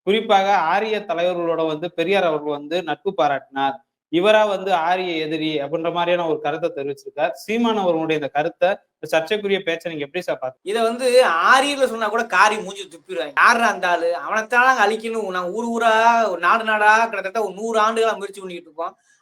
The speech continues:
Speaker 2: அவன் எங்க கூட்டாளின்னு சொல்லியாடா, உனக்கு வெக்கம் இல்லையாடான்னு அவன் மூஞ்சிலேயே காரி புடிச்சு துப்பிடுவாங்க. யாரு? இந்த சீமான். அதாவது இந்த,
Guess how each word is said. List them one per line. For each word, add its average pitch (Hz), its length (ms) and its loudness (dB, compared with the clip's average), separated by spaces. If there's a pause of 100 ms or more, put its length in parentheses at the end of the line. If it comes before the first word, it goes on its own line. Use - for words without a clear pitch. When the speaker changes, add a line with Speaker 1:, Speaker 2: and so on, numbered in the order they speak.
Speaker 2:
அவன் 226 180 0
எங்க 226 180 0
கூட்டாளின்னு 226 440 -4
சொல்லியாடா, 190 340 -2
உனக்கு 175 220 -6
வெக்கம் 233 240 -4
இல்லையாடான்னு 202 360 0
அவன் 180 180 -4
மூஞ்சிலேயே 226 420 -6
காரி 190 260 0
புடிச்சு 240 300 -12
துப்பிடுவாங்க. 160 440 -10
யாரு? 170 240 -4
இந்த 151 180 -14
சீமான். 196 500 -8
அதாவது 214 480 2
இந்த, 196 160 -6